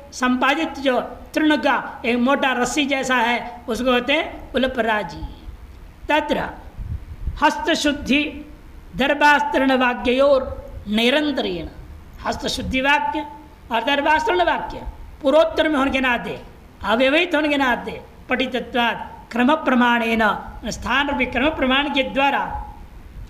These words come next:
हस्तशुद्धि आस्तरण मात्र से अंगत्वम, आस्तरण मात्र का मानना चाहिए। इति चेत मयवाम अवनेजनम हस्त संस्कार।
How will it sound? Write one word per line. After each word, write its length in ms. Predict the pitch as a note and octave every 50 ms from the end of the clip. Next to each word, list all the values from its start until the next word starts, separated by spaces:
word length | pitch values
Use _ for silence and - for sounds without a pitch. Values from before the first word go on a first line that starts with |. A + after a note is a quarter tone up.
| - - - - - - - -
हस्तशुद्धि 880 | C4+ C#4 C#4 - C4 - - C4 F#3+ G3 A#3+ A3 - - - - - - - -
आस्तरण 460 | G#3+ G#3 B3+ C#4 - - - C4 A#3 G#3+
मात्र 580 | F3+ F3 G3+ A#3+ D4+ - - D4+ C4 B3+ B3+
से 180 | B3+ - - A#3+
अंगत्वम, 560 | A3 A3+ A3+ A3 A3 A3 - B3 B3 B3 B3 - - - - - - - B3
आस्तरण 320 | A#3+ C4 - E4+ B3+ G3+
मात्र 340 | G3 A3 C#4+ F4 E4 C#4+ C4
का 60 | C4
मानना 300 | B3+ A#3 A3+ A3 A3+ A3
चाहिए। 380 | G#3+ A3 A3+ A3+ G#3 G#3 G#3 G#3+ G#3 - - - - -
इति 120 | - E3 F#3+
चेत 760 | - - G#3+ G3+ A3 B3 C#4+ D#4 D#4 D#4 D4+ - - - - - -
मयवाम 760 | G3+ G3+ G3+ G3 F#3+ F#3+ F#3+ F#3 F3+ F3 E3+ D#3 D3 D3 C#3 B2 B2 B2+ - - - - - - - - - -
अवनेजनम 840 | A#3 A3 A#3 A#3+ A#3+ A#3 A3+ G#3 G3 F3+ F#3+ F#3+ A#3 C4+ C#4 B3+ G#3+ F3 - - - - - - -
हस्त 260 | A#3 A#3 A3+ - D4+
संस्कार। 640 | B3+ - A#3+ G3+ G3 F3+ E3+ - - - D3+ D3+ C#3+